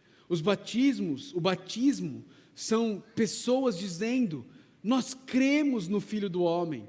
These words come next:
E porque nós cremos no Filho do Homem, nós morremos para nós mesmos e agora nós queremos viver uma vida nova para o nosso Senhor, para aquele a quem nós queremos adorar com toda a nossa vida."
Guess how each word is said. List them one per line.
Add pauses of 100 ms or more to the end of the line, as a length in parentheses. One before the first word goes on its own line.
(360)
E
porque
nós
cremos
no
Filho
do
Homem, (240)
nós
morremos
para
nós
mesmos
e
agora
nós
queremos
viver
uma
vida
nova (320)
para
o
nosso
Senhor, (500)
para
aquele
a
quem
nós
queremos
adorar
com
toda
a
nossa
vida."